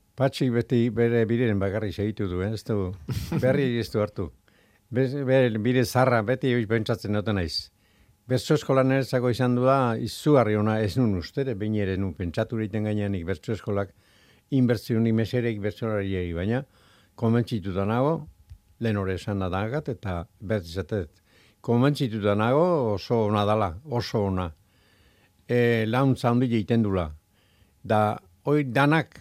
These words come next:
Speaker 1: eta launak oso onak, gaztek, gainea beti launtzeko handia, eta dala daude oain ere, bakit, eta maite izan hau eta nik ere gai asko. Bertsotan hasi,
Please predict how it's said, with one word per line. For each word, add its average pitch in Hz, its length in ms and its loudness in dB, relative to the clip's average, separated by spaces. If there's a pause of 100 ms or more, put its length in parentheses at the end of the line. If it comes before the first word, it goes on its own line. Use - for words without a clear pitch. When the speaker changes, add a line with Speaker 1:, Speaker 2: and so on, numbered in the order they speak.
(140)
Speaker 1:
eta 117 160 0
launak 143 560 4
oso 143 400 4
onak, 120 380 2
gaztek, 123 600 0 (220)
gainea 120 480 2
beti 127 400 -2
launtzeko 120 520 0
handia, 117 340 2
eta 110 240 0
dala 107 200 4
daude 104 320 2
oain 131 180 2
ere, 135 200 2
bakit, 117 380 -2 (800)
eta 107 160 0
maite 123 300 2
izan 117 220 0
hau 139 200 2
eta 139 180 2
nik 120 200 2
ere 107 280 0
gai 95 260 -2
asko. 92 340 -6 (2000)
Bertsotan 151 560 4
hasi, 151 280 2